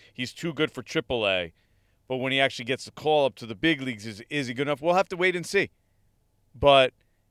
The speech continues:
it looks like, and Brian Daboll made a comment this week that stood out to me. This was before Colin Johnson got hurt, that not only are Colin Johnson and David Sills making a push to make the roster, they're making a push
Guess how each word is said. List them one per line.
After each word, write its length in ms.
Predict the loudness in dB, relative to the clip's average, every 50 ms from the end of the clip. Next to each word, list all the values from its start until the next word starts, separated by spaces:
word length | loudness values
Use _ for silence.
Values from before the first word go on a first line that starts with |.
| _
it 160 | -6 -6 -6 -4
looks 400 | -2 0 0 0 0 -2 0 2
like, 180 | 2 2 2
and 140 | 0 -4 -2
Brian 280 | -2 -2 0 0 0 2
Daboll 260 | 2 4 4 4 2
made 160 | 2 2 0
a 60 | 0
comment 380 | -2 -4 -4 -4 -4 -4 -6 -10
this 160 | -12 -12 -10
week 120 | -10 -8
that 160 | -4 -6 -6 -6
stood 240 | -6 -6 -4 0
out 140 | 0 0 0
to 60 | -2
me. 60 | -6 -12
This 160 | -12 -12 -12
was 100 | -14 -14
before 380 | -14 -14 -14 _ -8 -8 -8
Colin 320 | -8 -8 -8 -8 -8 -8 -8
Johnson 380 | -8 -8 -8 -8 -10 -12 -10
got 140 | -8 -8 -6
hurt, 180 | -6 -6 -8 -8 _ _ _ _ _ _
that 120 | -10 -8 -6
not 300 | -4 -2 0 0 0 0 0
only 580 | 2 2 2 2 0 0 0 0 0 0 -2 -6 _ _ _ _ _ -4
are 120 | -2 -2 -2
Colin 480 | -4 -4 -2 0 0 0 0 -2 -2
Johnson 420 | 0 0 0 0 0 -2 -6 -10 -10
and 140 | -10 -6
David 320 | -2 0 0 0 -2 -6 -10
Sills 560 | -10 -4 -2 0 2 2 0 -2 -4 -10 -16 _ _ _ _ _ _ _ _ _ _ _ _ -14
making 520 | -6 -2 0 0 0 -2 -4 -8 -6 -8 -8 -8
a 100 | -8 -10
push 580 | -8 -8 -2 2 4 4 4 2 -2 -12 -16 _ _ _ _ _ _ _ _ _ -10
to 140 | -8 -8
make 280 | -4 -2 -2 -4 -2 0
the 100 | -2 -2
roster, 560 | 0 2 4 4 4 2 0 -4 -6 -8 -8 -6 -4
they're 160 | -2 -2 -2
making 400 | 0 -2 -4 -4 -4 -6 -6 -6
a 60 | -6
push 380 | -4 -4 -2 0 0 -2 -4